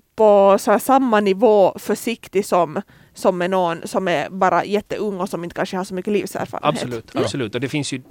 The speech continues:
Speaker 2: och speciellt nu när det handlar om, om, om män som har sex med män,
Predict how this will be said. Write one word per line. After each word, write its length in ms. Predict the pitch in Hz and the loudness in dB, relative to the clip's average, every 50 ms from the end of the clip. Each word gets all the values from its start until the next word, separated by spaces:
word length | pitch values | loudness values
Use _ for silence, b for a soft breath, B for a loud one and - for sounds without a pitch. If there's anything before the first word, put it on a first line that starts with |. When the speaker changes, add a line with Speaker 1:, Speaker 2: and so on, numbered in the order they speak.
| 143 - - - 156 | -20 -20 -18 -18 -16
Speaker 2:
och 60 | - | -12
speciellt 400 | - 160 131 - 147 151 143 143 | -10 -8 -6 -2 -2 -2 -2 -2
nu 100 | 139 123 | -6 -6
när 120 | 120 117 | -6 -6
det 80 | 113 113 | -6 -6
handlar 260 | 120 117 117 113 110 | -6 -4 -4 -4 -4
om, 140 | 110 110 - | -6 -10 -8
om, 300 | 131 120 110 107 107 - b b b b b b b b | -10 -8 -8 -8 -10 -14 b b b b b b b b
om 280 | b - 107 107 110 127 _ | b -8 -8 -8 -8 -10 _
män 320 | 135 127 127 120 113 110 101 | -4 -4 -2 -2 -4 -6 -10
som 160 | - 113 101 | -10 -12 -10
har 80 | 113 113 | -10 -10
sex 260 | - 117 107 - - | -10 -10 -12 -10 -12
med 100 | 120 110 | -10 -8
män, 240 | 127 120 110 104 | -6 -8 -8 -8